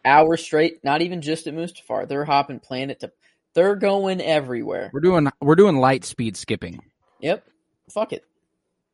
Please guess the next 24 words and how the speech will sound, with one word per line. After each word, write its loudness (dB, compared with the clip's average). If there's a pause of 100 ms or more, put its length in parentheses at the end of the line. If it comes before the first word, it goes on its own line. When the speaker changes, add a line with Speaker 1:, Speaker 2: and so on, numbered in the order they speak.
(420)
Speaker 1:
World -2
be-, -8
Speaker 2:
Fuck 2
it, -10
Speaker 1:
between -2
Speaker 2:
that's 8
Speaker 1:
worlds. 0
Speaker 2:
why. 2 (880)
Speaker 1:
Yeah, -4
just -14 (100)
hour-long 4
lightsaber -8
battle -8
next -18
episode. -16 (160)
It's -20
my -8
prediction. -18 (420)
Speaker 2:
I'm -2
in. -4 (140)
I'm 0
in. -2
But, -4
uh, -6